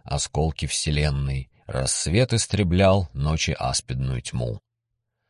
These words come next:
Да. Андрей Борисович помолчал, продолжая смотреть в окно.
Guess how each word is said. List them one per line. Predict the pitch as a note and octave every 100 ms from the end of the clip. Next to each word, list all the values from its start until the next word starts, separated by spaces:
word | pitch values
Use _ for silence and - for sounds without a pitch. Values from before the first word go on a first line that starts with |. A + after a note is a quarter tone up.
| _ _ _ _ -
Да. | - B1 B1 A#1+ A#1 - - - _ _ _ _ _ _ _ _ _ _
Андрей | C#2 C2+ F#2 D#3
Борисович | A#2 A2+ A2+ - G#2+ A2+ -
помолчал, | A2+ A2+ A#2 A2+ D2 C#2+ C2 - -
продолжая | C2+ C2 B1 A#1+ D#2+ F2
смотреть | - C2 - C#2+ -
в |
окно. | C2+ - B1 -